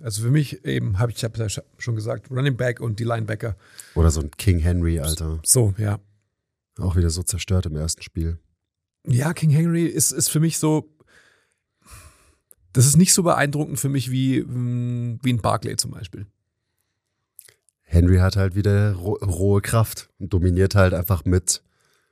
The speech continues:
Speaker 2: ja, <laughs> mit absoluter Power und körperlicher Überlegenheit.
Speaker 1: Ja.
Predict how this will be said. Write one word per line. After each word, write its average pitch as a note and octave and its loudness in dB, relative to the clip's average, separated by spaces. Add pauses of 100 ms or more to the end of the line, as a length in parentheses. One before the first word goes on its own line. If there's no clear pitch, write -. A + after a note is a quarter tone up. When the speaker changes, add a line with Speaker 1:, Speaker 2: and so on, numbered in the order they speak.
(160)
Speaker 2:
ja, F2 6 (460)
<laughs> - -20 (120)
mit - 2
absoluter A2 4
Power G#2+ 4
und F#2 -4
körperlicher G2 4
Überlegenheit. E2+ -4
Speaker 1:
Ja. G#2 -6